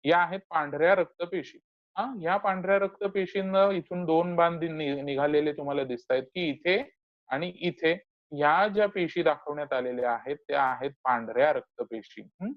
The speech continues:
त्यामुळे रक्तामध्ये एक दोन घटक कुठले पाहिले आतापर्यंत आपण, एक तर लाल रक्तपेशी,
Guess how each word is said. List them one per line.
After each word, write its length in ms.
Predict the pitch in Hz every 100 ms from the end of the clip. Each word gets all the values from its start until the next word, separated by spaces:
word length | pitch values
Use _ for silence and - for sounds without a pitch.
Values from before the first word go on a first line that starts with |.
| _ - _ _
त्यामुळे 200 | 139 147
रक्तामध्ये 520 | 135 - 156 160 156
एक 140 | 165 139
दोन 280 | 147 175
घटक 300 | 175 165 175
कुठले 280 | - 160 175
पाहिले 360 | 175 165 165 170
आतापर्यंत 560 | 165 170 170 165 165
आपण, 280 | 165 156 170
एक 140 | 156 -
तर 120 | 165
लाल 300 | 160 139 151 165
रक्तपेशी, 880 | 165 - 175 165 165 165 - 208